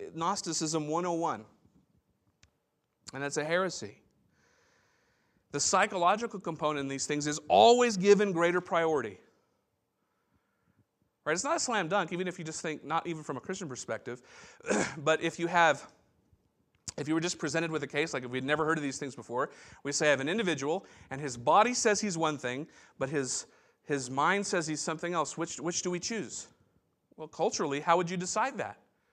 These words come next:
Our culture always has chosen the intangible, the,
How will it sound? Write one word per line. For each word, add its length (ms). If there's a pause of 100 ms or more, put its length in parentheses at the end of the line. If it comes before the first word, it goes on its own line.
(580)
Our 80
culture 400
always 640
has 220 (340)
chosen 480 (500)
the 420 (540)
intangible, 760
the, 280